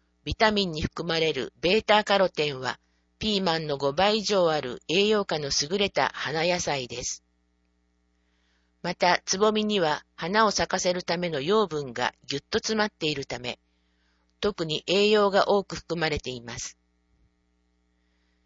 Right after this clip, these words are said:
一般的にからしあえやおひたしに使われますが、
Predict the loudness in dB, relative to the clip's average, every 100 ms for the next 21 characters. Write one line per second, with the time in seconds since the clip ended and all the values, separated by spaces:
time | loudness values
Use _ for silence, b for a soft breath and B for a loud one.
0 | _ -12 -12 0 2 2 -2 -6 -6 -4
1 | -4 -2 0 2 2 2 2 2 2 2
2 | 2 0 0 -4 -8 -4 0 2 0 -2
3 | -6 -6 -6 -8